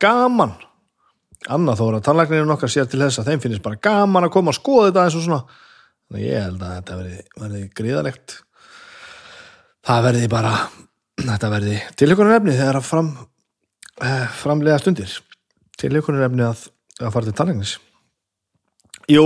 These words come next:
jú, eitthvað annað datt nú inn í, inn í vikunni. Ég fór á, upp í rúv, tók þátt, þátt í, voru upptöku við, eh, sjónvarpsþátt. Ég veit ekki hvað ég má segja frá því. Best að ég segja frá því seinna, en hann, hann fer ekki held ég strax í sýningu.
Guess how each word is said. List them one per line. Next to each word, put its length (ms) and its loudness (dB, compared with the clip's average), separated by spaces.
jú, 160 6
eitthvað 300 4
annað 180 2
datt 160 4
nú 80 2
inn 140 0
í, 20 -6
inn 120 -2
í 60 -4
vikunni. 380 -4
Ég 100 -2
fór 160 0
á, 140 0
upp 640 -8
í 20 -2
rúv, 380 2
tók 160 -2
þátt, 300 -2
þátt 260 -4
í, 60 0
voru 340 -10
upptöku 340 -6
við, 180 -10
eh, 220 -16
sjónvarpsþátt. 500 2
Ég 220 -4
veit 100 0
ekki 160 -2
hvað 100 0
ég 60 -2
má 80 2
segja 200 4
frá 120 0
því. 200 -8
Best 160 -8
að 100 -2
ég 60 -4
segja 180 0
frá 100 0
því 100 -2
seinna, 220 -6
en 140 -10
hann, 160 -12
hann 160 -12
fer 160 -6
ekki 140 -8
held 140 -8
ég 80 -10
strax 220 -8
í 60 -10
sýningu. 320 -8